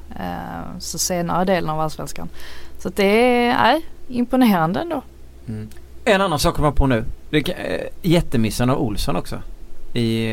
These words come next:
Speaker 2: i Trelleborg när han står där inne och har fritt att nicka. Be-, eh, serverad av Wilson efter en av hörnorna. Han bara
Speaker 1: Fast,
Speaker 2: nickar
Speaker 1: fast det
Speaker 2: också.
Speaker 1: där var ju helt obegripligt. Jag, jag har aldrig sett den
Speaker 2: Men det är
Speaker 1: typen av
Speaker 2: sjukt ändå
Speaker 1: nick.
Speaker 2: att de får de målchanserna, även om de egentligen inte spelar bra. Men det kanske är också för att Sundsvalls försvar, eh,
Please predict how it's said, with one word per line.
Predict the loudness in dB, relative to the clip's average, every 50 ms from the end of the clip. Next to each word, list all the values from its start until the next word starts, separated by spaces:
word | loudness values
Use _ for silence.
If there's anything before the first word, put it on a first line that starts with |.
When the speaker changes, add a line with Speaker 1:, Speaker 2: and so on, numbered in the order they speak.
| -4 -4 -4
Speaker 2:
i |
Trelleborg | -2 -2 -2 -2 -2 -2 -2
när | -2
han | 0 0
står | 0 0 0
där | 0
inne | 0 -2 -2 -4 -4 -2
och | -2
har | -2 0
fritt | 0 0 0 0 -2
att | -4
nicka. | -4 -6 -6 -8 -10 -8 -8 -6 -6 -8 -6 -2
Be-, | 0 0 0 0 0 0 2 2 2
eh, | 4 4
serverad | 4 4 4 4 4 4 4 2 2
av | 0 -2 -4 -6 -4
Wilson | -2 -2 -2 -2 -2 -2 -4 -2 -2
efter | -2 -4 -4 -4 -6
en | -4 -4
av | -4 -4
hörnorna. | -4 -4 -4 -4 -4 -4 -2
Han | -2 0
bara | 0
Speaker 1:
Fast, | 0 0 2
Speaker 2:
nickar | 0 2 2
Speaker 1:
fast | 2 0 2 2
det |
Speaker 2:
också. | 2 4
Speaker 1:
där | 4 4
var | 4 4
ju | 4 4
helt | 2 2 0 0
obegripligt. | -2 -4 -4 -4 -4 -4 -4 -4 -4 -4 -4 -6 -8 -8 -8 -8 -6 -4 -2
Jag, | 0 0 0 0 0 -2 -4 -6 -4 0
jag | 2 4
har | 4
aldrig | 4 4 2 0
sett | 0 -2 -2 -4 -4 -4 -4 -4 -2 0
den | 0 0 2
Speaker 2:
Men | 4 4
det | 4
är |
Speaker 1:
typen | 6 6 4 4
av | 4
Speaker 2:
sjukt | 4
ändå | 2 2 4
Speaker 1:
nick. | 2 2
Speaker 2:
att | 0
de | -2 -2
får | -2 0 0 2
de | 2 2 2 2 2
målchanserna, | 0 0 0 0 0 0 0 -2 -2 0 0 0 0 2 2
även | 4 4 4 4 4
om | 4 4
de | 4 4
egentligen | 2 2 2 0 0
inte | -2 -2 -2
spelar | -4 -2 -2 -2 -2
bra. | -2 -4 -4 -4 -2
Men | 0 2 2
det | 4
kanske | 4 2 2 4 4
är | 4
också | 2 2 0 -2
för | -2 -2
att | -2
Sundsvalls | -2 -2 -2 -2 -2 -4 -6 -6 -6
försvar, | -6 -4 -2 0 0 0 0 -2
eh, | -2 -2 -2 -4 -4 -6